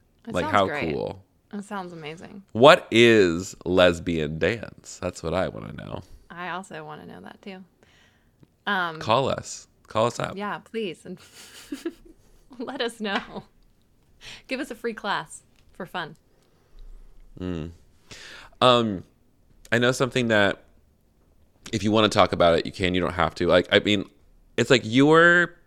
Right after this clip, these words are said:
Speaker 2: being on the internet, very, very sarcastic, very, very fun. Um, you've also been, like, really open about you and your partner and how, uh,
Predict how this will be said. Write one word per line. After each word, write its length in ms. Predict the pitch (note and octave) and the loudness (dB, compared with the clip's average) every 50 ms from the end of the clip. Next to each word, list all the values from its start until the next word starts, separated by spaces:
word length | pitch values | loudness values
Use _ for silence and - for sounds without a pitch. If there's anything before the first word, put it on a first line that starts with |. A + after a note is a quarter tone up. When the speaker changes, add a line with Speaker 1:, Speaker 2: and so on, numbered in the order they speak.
| _ _ | _ _
Speaker 2:
being 200 | - B2+ A#2 A2 | 4 4 6 6
on 120 | A2 G#2+ G#2 | 6 4 4
the 140 | G#2+ E2 | 2 0
internet, 400 | F2+ F#2 E2+ E2 E2 E2 - - | -2 -2 -2 -2 -4 -4 -6 -6
very, 360 | - F2 F2+ G#2 G2 G2 G2 G2+ | -10 0 2 6 6 6 6 6
very 260 | - G2 F#2 F#2 F#2 | 4 4 2 2 2
sarcastic, 720 | - - F#2+ F#2 - - F#2 E2 D#2+ E2+ - - F2 E2+ - | 0 0 -2 -2 0 2 2 2 2 2 -2 -6 -6 -4 -2
very, 220 | - E2+ E2+ E2+ | 0 2 2 2
very 240 | E2+ F2+ E2+ D#2+ F2+ | 2 0 0 0 -2
fun. 460 | - - F2 E2 D#2+ D#2+ D#2 D#2+ - - _ - - - - - - - - - _ _ _ | -4 -4 -2 -2 -2 -2 -4 -6 -8 -12 _ -20 -20 -20 -20 -20 -20 -20 -20 -20 _ _ _
Um, 500 | F2+ F2+ F2 E2+ D#2+ D#2+ D#2 D2+ D2+ D#2+ - _ - - - - - | 2 4 4 4 4 2 0 -2 -4 -8 -12 _ -20 -20 -20 -16 -8
you've 140 | A2 G#2 G#2+ | 0 6 6
also 180 | G#2 G#2 - | 6 6 6
been, 140 | G#2 G2+ G2 | 2 2 2
like, 180 | G2 F#2 F2 - | 2 2 2 2
really 240 | F2+ F#2 F2+ F2+ | 2 2 4 4
open 220 | - D#2 F2 F#2+ F2 | 2 2 0 0 0
about 240 | D#2 E2+ E2 C2+ D#2+ | 2 2 2 2 2
you 80 | F2 | -2
and 100 | F2 F2 | -2 -4
your 80 | E2 D#2 | -4 -6
partner 380 | - - D#2+ D2+ - F2 E2+ | -2 0 0 0 0 0 0
and 100 | E2 D#2+ | 0 0
how, 480 | E2 F2 E2 E2 D#2+ D#2+ D#2 D#2 - - - - - - | -2 0 0 2 2 2 2 0 -2 -4 -12 -20 -8 -2
uh, 380 | F2 E2+ E2 D#2+ D2+ D2 A#1+ | 0 2 4 4 4 2 0